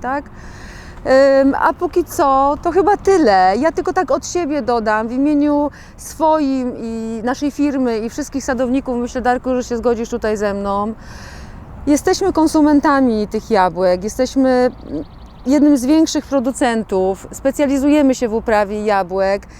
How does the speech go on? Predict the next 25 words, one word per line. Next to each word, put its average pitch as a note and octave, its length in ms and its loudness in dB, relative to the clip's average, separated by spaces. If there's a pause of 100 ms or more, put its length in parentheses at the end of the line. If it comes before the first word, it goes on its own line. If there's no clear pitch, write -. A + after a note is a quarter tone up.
(180)
i C4+ 80 0
apeluję D#4 480 0
do D4 100 -2
Was D4 200 -2
wszystkich G3 760 -4 (520)
o C#4 140 0
to, D4+ 140 0
żebyśmy D4 760 0 (520)
jedli E4 380 -2
tego D4 280 0
owocu C#4 340 -4
więcej. G3 580 -2
To B3+ 80 -6
jest C4+ 160 -2
fantastyczny E4+ 680 -2
owoc. F3 440 -2
Wystarczy, D4 460 -6
że D4 160 -4
co D#4+ 120 -4
drugi, D4 340 -2
trzeci C#4+ 360 -4
dzień C#4+ 300 4
zjemy D4 340 2
to D4 140 -2
jabłko, C4+ 840 -2